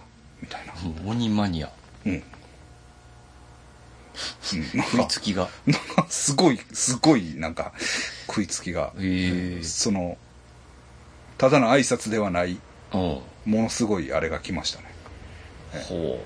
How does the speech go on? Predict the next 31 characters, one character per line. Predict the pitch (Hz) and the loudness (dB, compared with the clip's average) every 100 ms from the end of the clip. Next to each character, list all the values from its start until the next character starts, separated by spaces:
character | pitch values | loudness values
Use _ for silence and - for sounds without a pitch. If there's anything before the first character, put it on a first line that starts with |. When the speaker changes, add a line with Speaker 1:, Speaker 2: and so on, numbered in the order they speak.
| - | -8
Speaker 2:
う。 | |
Speaker 1:
う | 87 | -6
ん。 | - - - - - - - - | -6 -12 -18 -18 -16 -6 -4 -2
<laughs> | 247 - - - - - - | -4 -6 -18 -10 -6 -6 0
こ | 143 | 2
の | 131 | 4
人 | - | 2
ほ | - | 2
ん | 123 123 | 2 6
ま | 120 | 6
に | 131 | 8
鬼 | 127 143 | 8 6
好 | 120 - | 4 2
き | 269 | 2
な | 247 | 4
ん | |
や | - | 2
<laughs> | - 392 - - - 403 - - - 320 - - - - - - - - - - - - - - - - 220 - - | 2 0 0 -6 -2 -4 -2 -6 -2 -4 -4 -16 -14 -14 -6 -6 -4 -2 -2 -4 -12 -12 -14 -14 -4 -2 -2 -6 -8
っ | - | 2
て | |
い | 110 107 | 4 4
う、 | 131 147 87 - - - | 4 2 0 -8 -14 -2
あ | 123 | 0
の、 | 95 | 0
感 | 85 104 85 | 0 0 0
じ | 82 | -4
で | |
し | 76 | -6
た。 | - - - | -8 -12 -6
え | |
え。 | 90 | -6